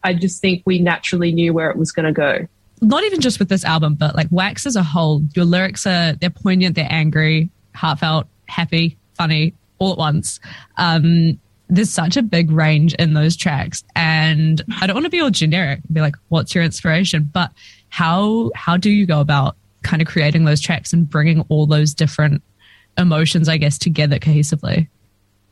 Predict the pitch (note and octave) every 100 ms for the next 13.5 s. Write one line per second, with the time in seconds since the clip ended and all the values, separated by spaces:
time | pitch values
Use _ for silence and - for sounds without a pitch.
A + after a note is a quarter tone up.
0 | _ _ _ _ - - - - _ -
1 | A3 A#3 A#3+ G#3+ G#3 G#3+ - A#3+ C4 -
2 | - - G#3+ - - G3+ - G3+ F#3 F3+
3 | E3 E3+ F3+ D#3 - - F3 D3 - -
4 | _ F#3+ F3+ G3+ F#3+ F3+ - E3 E3+ -
5 | E3 E3 E3+ D3+ - E3 F#3 C4+ - _
6 | _ _ - F#3 F#3+ F#3+ G3 F3+ - _
7 | _ _ F#3+ A3 A#3+ C#4 C4+ C#4 - G3
8 | A3 G3+ E3 - - F#3+ F#3+ G3 G3+ G3
9 | G#3+ F#3+ F3 F#3+ F3+ E3 - F#3+ D#3+ -
10 | F#3+ G3+ G3 G3 F#3 - - _ _ _
11 | _ G3 F#3 F3 F#3 F#3 F#3 - F#3+ F#3
12 | F3+ F3 _ _ _ _ _ _ _ _
13 | - F3+ F3 F3